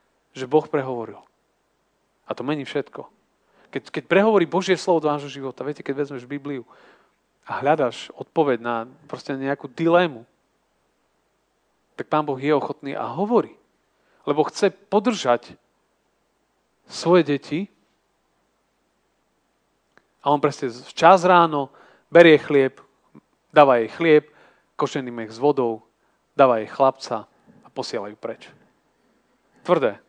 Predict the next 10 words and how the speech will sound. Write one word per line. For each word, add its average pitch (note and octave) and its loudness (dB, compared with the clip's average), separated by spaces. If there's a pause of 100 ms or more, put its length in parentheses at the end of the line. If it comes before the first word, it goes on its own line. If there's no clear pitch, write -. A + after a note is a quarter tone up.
(300)
určite B2+ -10
tvrdé, G#2+ -10 (680)
ale, B2+ 2 (640)
ale B2+ -6 (320)
zdá C#3 2
sa, D#3+ -6
že C3+ -10
v - -6
tej C3+ -10
chvíli D3 -2